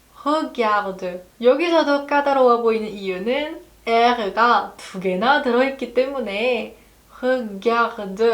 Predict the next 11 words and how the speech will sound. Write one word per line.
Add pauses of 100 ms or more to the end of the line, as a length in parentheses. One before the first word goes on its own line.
(120)
이렇게
두
개나
들어있죠?
하지만
생각보다
신경을
좀 (200)
덜
써주세요. (400)
Je